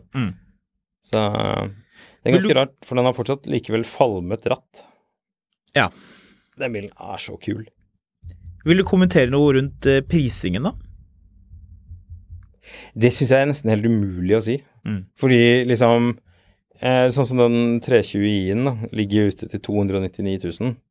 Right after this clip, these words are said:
Speaker 2: Så tenker du,
Speaker 1: Hvilken var det igjen? Den,
Speaker 2: den,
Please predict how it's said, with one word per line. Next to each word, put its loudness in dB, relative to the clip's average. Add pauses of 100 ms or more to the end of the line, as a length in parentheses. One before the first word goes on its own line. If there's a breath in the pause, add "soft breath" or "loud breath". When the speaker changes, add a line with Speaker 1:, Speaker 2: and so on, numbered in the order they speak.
(840)
Speaker 2:
Så -2
tenker 2
du, 4
Speaker 1:
Hvilken -2
var -2
det 0
igjen? -6
Den, 0
Speaker 2:
den, 4